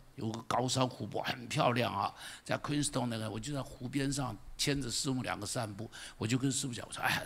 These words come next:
在这个地方天涯海角啊，很轻松，不会有人认得我们了。”才说完，一个人跟我擦肩而过，就喊我说：“张牧师。”吓死我了！我回过头看，我根本就不认得他是谁。我就说：“对不起，你是谁？”他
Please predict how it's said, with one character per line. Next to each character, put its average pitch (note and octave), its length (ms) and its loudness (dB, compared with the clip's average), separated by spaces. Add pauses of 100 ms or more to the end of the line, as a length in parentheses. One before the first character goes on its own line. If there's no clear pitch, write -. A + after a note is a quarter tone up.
在 B2 140 -2
这 - 180 2
个 E3+ 80 2
地 B2+ 120 0
方 B2 200 -2
天 F3 200 4
涯 C#3+ 240 4
海 - 240 0
角 G2+ 240 -2
啊， - 180 -6 (240)
很 A2+ 180 -2
轻 B2+ 240 6
松， B2+ 160 4
不 C#3+ 120 4
会 D#3+ 80 8
有 A#2 120 2
人 G2 220 -2
认 A2 180 2
得 F2 120 -2
我 D#2+ 180 -2
们 E2 140 -8
了。” - 80 -6 (400)
才 B2+ 200 4
说 D3+ 300 6
完， G#2 240 0
一 C#3 100 4
个 D3 120 8
人 B2+ 120 6
跟 C#3 120 2
我 A2 100 0
擦 C3+ 240 4
肩 B2+ 180 2
而 G2 160 0
过， G#2 200 -2 (320)
就 C#3+ 100 8
喊 C3+ 240 6
我 B2+ 100 4
说 B2 140 2
：“张 A#3 240 4
牧 C4 100 8
师。” A3+ 320 12 (960)
吓 C#3+ 600 8
死 - 240 4
我 A2 300 4
了！ D#2+ 140 -4 (320)
我 D3 160 10
回 D#3 220 8
过 E3+ 140 6
头 C#3+ 120 10
看， D#3 160 8
我 B2+ 60 4
根 D#3+ 140 6
本 D3 80 2
就 D3 100 8
不 C#3 100 6
认 E3+ 160 6
得 A#2+ 140 2
他 A2 180 6
是 G#2+ 220 2
谁。 - 320 -2 (360)
我 F#3+ 100 0
就 E3 40 4
说 F3 140 6
：“对 F#3 160 2
不 D#3+ 60 0
起， F#3+ 180 6
你 E3 80 2
是 E3 160 2
谁？” D3 240 6 (240)
他 - 100 4